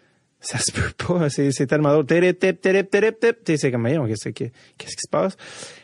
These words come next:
Et, mais ça look vraiment, c'est comique. Et l'aspect, bon, euh, pour certains, nostalgie, moi, je l'ai pas connu, mais l'aspect vintage amène un, ça à un autre niveau. Donc, je répète, Blades and Brass. Vous êtes dans l'autobus, vous êtes, euh, en transit, peu importe, euh, vous êtes sur votre ordinateur ou, euh,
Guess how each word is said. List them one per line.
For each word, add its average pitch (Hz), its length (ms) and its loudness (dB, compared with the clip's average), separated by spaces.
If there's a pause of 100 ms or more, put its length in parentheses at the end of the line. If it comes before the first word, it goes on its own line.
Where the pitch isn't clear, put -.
(120)
Et, 120 200 0
mais 131 120 0
ça 160 180 4
look 170 200 4
vraiment, 143 440 2
c'est 127 220 -4
comique. 143 580 0 (400)
Et 117 260 0
l'aspect, 123 500 -2
bon, 127 280 -2
euh, 113 440 -4 (420)
pour 131 120 -4
certains, 165 240 2
nostalgie, 147 560 4
moi, 175 120 0
je 139 40 -2
l'ai 139 80 0
pas 135 120 -2
connu, 143 240 0 (240)
mais 123 80 -2
l'aspect 131 300 2
vintage 131 520 0
amène 135 240 0
un, 117 140 2
ça - 180 -4
à 131 40 2
un 120 240 0
autre 143 200 0
niveau. 123 320 0 (460)
Donc, 123 160 0
je 131 100 2
répète, 165 420 0
Blades 131 540 2
and 117 240 0
Brass. 123 500 -2 (2000)
Vous - 80 -2
êtes 131 80 2
dans 139 80 2
l'autobus, 147 400 0
vous 135 120 0
êtes, 143 180 -2
euh, 131 360 2
en 127 60 -2
transit, 143 340 -4
peu 151 80 -2
importe, 156 300 -4
euh, 123 240 2
vous 123 80 0
êtes 139 80 -2
sur 135 120 -4
votre 127 180 -2
ordinateur 135 560 -2
ou, 123 140 0
euh, 120 160 -2